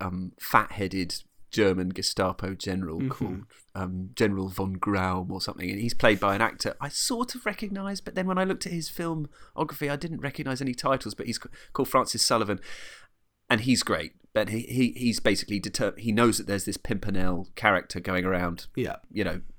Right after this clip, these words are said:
Speaker 1: under their noses, sneaking out all these thinkers and scientists from, from their evil clutches, so he's determined to track him down and eliminate him and stuff.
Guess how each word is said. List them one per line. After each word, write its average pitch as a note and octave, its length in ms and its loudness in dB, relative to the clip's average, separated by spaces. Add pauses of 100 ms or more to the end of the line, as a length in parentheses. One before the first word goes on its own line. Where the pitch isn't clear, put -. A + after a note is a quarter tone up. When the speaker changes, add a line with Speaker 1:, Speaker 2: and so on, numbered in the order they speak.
(140)
Speaker 1:
under F#2+ 180 -2
their F2+ 160 -2
noses, F#2 360 0
sneaking F#2+ 360 0
out F2 140 -2
all E2+ 120 -4
these F2 240 -2
thinkers G2 420 0
and - 80 -4
scientists F#2 540 -2
from, - 240 -10 (300)
from - 160 -4
their E2+ 240 -2
evil G2 280 0
clutches, - 560 -2 (300)
so - 160 4
he's G2+ 180 2
determined F#2+ 460 2
to - 80 -6
track - 260 -2
him F#2+ 100 -6
down F2+ 280 -4
and F2+ 100 -4
eliminate F#2 540 -2
him F2 80 -4
and F2+ 100 -8
stuff. - 200 -6